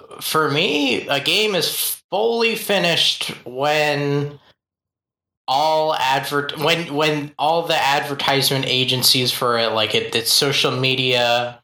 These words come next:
goes dead. That's a telltale <laughs> sign when a game is fully finished and released, buggy or not.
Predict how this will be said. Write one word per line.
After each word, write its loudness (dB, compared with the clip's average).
goes 0
dead. 0
That's 0
a 0
telltale 0
<laughs> -2
sign 0
when -2
a -2
game 0
is 0
fully -2
finished 0
and -2
released, 0
buggy 0
or -2
not. -2